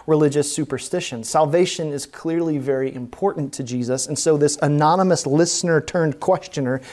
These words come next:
just pushes the question out in the middle of the crowd and says, "Here, Jesus, answer this, talk about this."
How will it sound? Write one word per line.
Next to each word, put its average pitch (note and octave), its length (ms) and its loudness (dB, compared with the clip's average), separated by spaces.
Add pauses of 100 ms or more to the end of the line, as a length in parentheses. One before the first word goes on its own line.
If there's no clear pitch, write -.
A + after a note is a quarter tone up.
just - 280 -10
pushes G3 360 2
the D3 80 0
question D3+ 400 0
out D#3 60 0
in D#3+ 60 -2
the D#3 80 2
middle E3+ 160 2
of D#3+ 40 0
the F#3 80 -2
crowd D3 300 2
and C3+ 120 -4
says, C3 180 -10 (200)
"Here, A3+ 220 4
Jesus, C3+ 540 0 (680)
answer F3 400 4
this, B2+ 240 -2
talk G#3 300 2
about D#3+ 260 0
this." - 440 -4